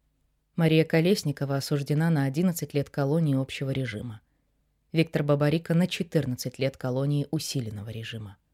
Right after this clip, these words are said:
Однако эта книга не про нынешнее состояние белорусского общества, о котором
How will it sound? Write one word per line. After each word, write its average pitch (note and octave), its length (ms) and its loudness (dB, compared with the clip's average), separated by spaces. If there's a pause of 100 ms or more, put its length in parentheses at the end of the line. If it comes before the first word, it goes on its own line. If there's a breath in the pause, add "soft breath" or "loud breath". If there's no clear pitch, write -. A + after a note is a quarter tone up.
(1120)
Однако E3 360 2
эта F3+ 260 4
книга G3 320 4
не F#3 120 6
про F3+ 200 2
нынешнее D3+ 440 2
состояние C#3 640 -2
белорусского C3+ 580 -4
общества, D3+ 480 -4
о - 20 -12
котором C3 500 -2